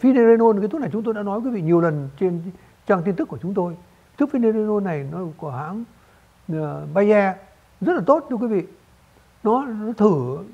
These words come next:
rất nhiều trong nhiều cái, cái kinh nghiệm nó thử, bây giờ nó đã thành công, được đăng ở trong tờ New England Journal of Medicine nhiều lần, và bây giờ nó thành công và nó nộp lên cho F D A để được xin approve cái đó. Thì, thì, thì F D A nó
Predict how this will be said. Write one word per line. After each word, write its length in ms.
rất 160
nhiều 180
trong 300
nhiều 360
cái, 120
cái 200
kinh 140
nghiệm 120
nó 80
thử, 180
bây 160
giờ 120
nó 140
đã 120
thành 140
công, 240
được 340
đăng 200
ở 120
trong 220
tờ 140
New 200
England 260
Journal 100
of 80
Medicine 300
nhiều 180
lần, 200
và 80
bây 80
giờ 60
nó 60
thành 160
công 200
và 100
nó 100
nộp 280
lên 320
cho 120
F 180
D 100
A 220
để 80
được 140
xin 160
approve 420
cái 80
đó. 180
Thì, 100
thì, 240
thì 80
F 240
D 40
A 80
nó 100